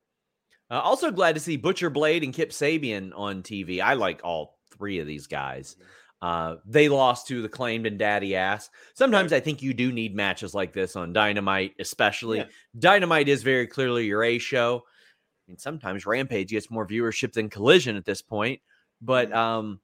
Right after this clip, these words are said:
Speaker 1: I think that sometimes you need to have this, and also you need to get these people on there.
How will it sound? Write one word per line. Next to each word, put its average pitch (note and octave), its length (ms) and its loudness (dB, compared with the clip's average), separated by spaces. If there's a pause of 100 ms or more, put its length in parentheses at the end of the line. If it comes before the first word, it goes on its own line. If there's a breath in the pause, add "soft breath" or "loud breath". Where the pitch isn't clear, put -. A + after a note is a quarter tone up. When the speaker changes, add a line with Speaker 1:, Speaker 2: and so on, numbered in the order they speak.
(500)
Speaker 1:
I D3 120 6
think D3 180 -2
that B2+ 80 -10
sometimes C3 440 -2
you A#2 60 -2
need B2+ 140 -2
to A#2+ 60 2
have D3+ 340 2
this, D#3 280 2
and B2 140 -6
also C3+ 240 -2
you A#2 220 -4
need B2 100 -4
to A2+ 80 -6
get A#2 160 -2
these A#2+ 200 -6
people A#2 320 -4
on C3 120 -2
there. C3 220 -2